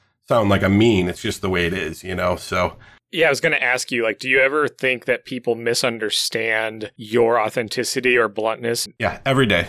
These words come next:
Speaker 1: every day. And, and, and I'll be honest with you, that does take a whole, uh, like, a toll on me. And, and my wife will tell you there's times I've laid down in bed afterwards and I'm like, "They just don't get me." People just think that, that I'm being an a-hole, you know what I mean? And, and, and I'm not. And it's really,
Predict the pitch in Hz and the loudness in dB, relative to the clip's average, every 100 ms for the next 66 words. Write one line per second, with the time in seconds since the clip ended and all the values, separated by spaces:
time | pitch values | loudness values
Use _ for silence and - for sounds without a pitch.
0 | - - 135 151 127 135 160 131 139 - | -6 -2 2 4 4 4 4 2 2 4
1 | 139 156 160 117 123 160 - 120 196 156 | 4 4 4 4 4 2 0 2 2 4
2 | 165 151 170 143 - - 160 135 127 147 | 4 4 2 2 -4 0 2 4 4 4
3 | 147 127 117 113 113 117 131 131 101 87 | 4 4 4 4 2 2 4 6 4 2
4 | 98 - - 101 101 104 113 110 120 120 | -4 -10 -8 0 2 4 6 6 4 2
5 | - 123 113 104 98 113 113 107 104 104 | 0 2 2 2 2 2 4 4 4 4
6 | 104 98 101 101 104 - 101 90 95 92 | 4 4 6 6 4 2 0 2 2 4
7 | 92 90 101 87 95 - 101 92 107 107 | 4 2 -2 -2 -4 0 0 2 0 0
8 | 95 - 107 92 101 92 107 - 107 104 | -4 -6 -8 -4 -4 -2 -2 0 0 0
9 | - 98 95 - _ _ _ _ - 98 | 0 0 0 -8 _ _ _ _ -4 2
10 | 95 92 92 - - 95 117 127 123 127 | 4 4 0 -4 -14 -8 2 4 6 4
11 | 151 113 87 - 98 107 113 110 107 120 | 4 4 0 -4 -6 0 2 4 4 4
12 | 123 104 101 110 - 113 117 117 135 165 | 4 4 2 2 2 2 4 4 4 2
13 | 110 120 113 107 - 104 123 131 123 113 | -2 -2 0 0 0 2 4 4 4 2